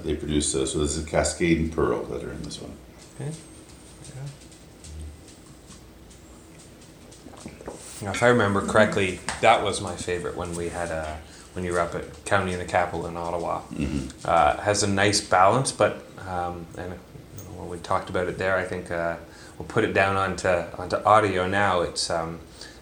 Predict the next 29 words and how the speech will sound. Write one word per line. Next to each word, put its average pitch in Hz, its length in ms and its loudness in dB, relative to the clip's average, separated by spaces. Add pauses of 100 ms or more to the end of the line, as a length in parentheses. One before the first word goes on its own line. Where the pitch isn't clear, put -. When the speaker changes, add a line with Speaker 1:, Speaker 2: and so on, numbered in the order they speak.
Speaker 2:
the 90 80 -2
balance 107 540 6
is 98 180 -2
there. 104 480 2
The 92 100 0
hops - 540 2
come 95 220 -2
through, 120 340 -2
but 101 140 -4
they're 98 100 -8
not 90 180 -6
overpowering. 85 680 -2
Speaker 1:
Mm-hmm. - 480 -12
Speaker 2:
Whereas 92 300 -2
if 82 120 -10
you 90 120 -4
were 90 100 -2
to 90 100 -2
go 92 280 0
for 90 460 0
some - 180 -2
of 87 80 -4
the 87 80 -2
other 87 120 -4
types 87 300 -4
of 87 60 -4
hops 82 320 -4
that - 120 -8
you 87 140 -10